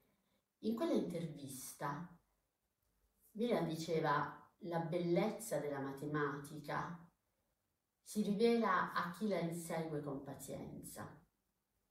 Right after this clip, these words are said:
Non era solo la strana coincidenza che mi capitava di vedere in quel momento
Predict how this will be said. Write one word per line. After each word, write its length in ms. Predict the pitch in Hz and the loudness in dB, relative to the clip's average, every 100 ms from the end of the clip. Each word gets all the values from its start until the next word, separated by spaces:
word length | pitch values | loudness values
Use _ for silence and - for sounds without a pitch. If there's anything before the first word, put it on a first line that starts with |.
| _ _ _ _ _ _ _ _ _ _ _ _ | _ _ _ _ _ _ _ _ _ _ _ _
Non 240 | 233 330 285 | 2 6 6
era 220 | 160 147 | 6 2
solo 1000 | 147 - 165 160 156 147 143 - - _ _ _ _ _ _ _ _ _ - - - - 196 | -2 -4 -2 0 2 2 0 -2 -12 _ _ _ _ _ _ _ _ _ -18 -18 -14 -8 -4
la 200 | 180 175 | -4 -4
strana 760 | - - - 220 240 214 160 | -8 -10 -8 -4 -2 -2 -2
coincidenza 840 | 151 151 - - 180 175 170 - | -2 -4 -4 0 2 2 0 -4
che 100 | - | -6
mi 180 | 147 147 | -6 -4
capitava 720 | 147 143 - 156 156 151 139 | -4 -6 -4 2 4 4 0
di 220 | 143 143 | -6 -8
vedere 400 | 143 143 151 151 | -8 -6 -2 -2
in 100 | 135 | -4
quel 140 | - 135 | -6 -8
momento 840 | 143 147 151 151 151 147 135 | -6 -4 -2 -2 -6 -6 -8